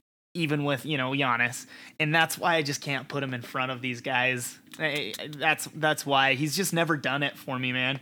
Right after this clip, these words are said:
He's never, he's got a better team than that Raptors team had, in my opinion, with Kawhi last year. He's got a better team than,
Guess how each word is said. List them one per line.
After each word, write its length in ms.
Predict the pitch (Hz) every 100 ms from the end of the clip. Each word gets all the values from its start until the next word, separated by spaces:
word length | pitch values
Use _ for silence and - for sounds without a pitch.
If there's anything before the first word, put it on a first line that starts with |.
| - - -
He's 220 | - 151 147
never, 320 | 156 160 160
he's 300 | 151 160 143
got 200 | 180 180
a 40 |
better 300 | 143 147 156
team 380 | 147 - 151 156
than 140 | 147 139
that 160 | 135
Raptors 560 | 139 127 - 143 123 -
team 180 | 139 123
had, 280 | 120 120
in 100 | 123
my 180 | 120 117
opinion, 580 | 123 120 139 135 147 156 - -
with 220 | 135 139 -
Kawhi 360 | 135 120 123
last 320 | 131 139 - 143
year. 320 | 147 156 156 - - - - -
He's 300 | 143 139 131
got 220 | 147 151 151
a 20 |
better 280 | 147 151 147
team 400 | - 147 147 143
than, 640 | 139 131 131 131 135